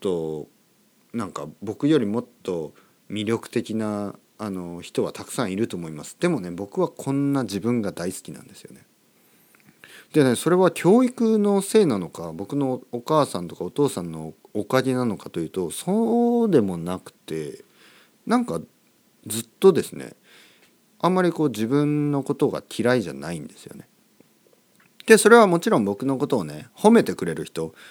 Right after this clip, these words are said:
「いや、哲平くんはいいよね、面白いよね」とか、なんか、僕のことを好きになってくれた、これまでのたくさんの女の子たちのこと、<laughs>「たくさんの」って言いましたよね。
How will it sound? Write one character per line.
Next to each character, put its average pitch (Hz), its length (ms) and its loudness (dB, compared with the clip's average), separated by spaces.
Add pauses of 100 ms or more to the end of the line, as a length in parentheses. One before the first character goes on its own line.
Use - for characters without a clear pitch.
(120)
「い - 20 -4
や、 104 100 -4
哲 - 220 -10
平 110 160 -2
く 107 140 -6
ん 104 80 -2
は 98 100 -2
い 113 40 2
い 120 100 2
よ 80 100 -6
ね、 78 220 -12 (120)
面 110 160 -4
白 123 220 0
い 95 60 0
よ 80 80 -6
ね」 82 120 -6
と - 80 -14
か、 - 200 -12 (340)
な 110 120 -6
ん 95 40 -8
か、 78 220 -8 (280)
僕 110 220 -4
の 117 120 0
こ 131 100 -2
と 113 80 0
を 92 40 -2
好 - 60 -8
き - 160 -2
に 120 80 4
な 92 140 -4
っ - 20 -20
て - 140 -8
く 90 100 -8
れ 85 80 -2
た、 80 220 -8
こ - 160 -8
れ 110 100 2
ま 110 140 -2
で 90 100 -6
の 80 100 -10 (100)
た - 120 -10
く - 120 -12
さ - 340 0
ん 101 120 -2
の 85 220 -10
女 101 300 -4
の 85 80 -10
子 - 100 -12
た 76 140 -12
ち - 260 -16 (540)
の 98 100 -8
こ - 160 -12
と、 71 300 -10 (340)
<laughs> - 600 0 (500)
「た - 120 -10
く - 140 -16
さ - 280 2
ん 113 100 2
の」 87 100 -2
っ - 0 -
て 85 140 -8
言 82 80 -8
い - 20 -10
ま 80 80 -10
し - 60 -18
た 69 80 -12
よ 71 100 -10
ね。 113 220 -6